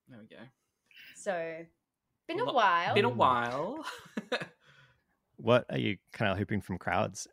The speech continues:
Speaker 3: from these shows? Uh, and, like,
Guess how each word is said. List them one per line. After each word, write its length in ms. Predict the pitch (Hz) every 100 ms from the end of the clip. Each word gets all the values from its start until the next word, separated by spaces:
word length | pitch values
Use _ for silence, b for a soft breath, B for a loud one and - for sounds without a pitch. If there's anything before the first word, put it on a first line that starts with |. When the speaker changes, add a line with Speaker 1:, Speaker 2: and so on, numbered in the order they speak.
| _
Speaker 3:
from 220 | - 92
these 160 | 90 87
shows? 580 | - 87 87 90 - -
Uh, 500 | - 90 87 90 90 - _ -
and, 180 | 101
like, 380 | 95 90 95 -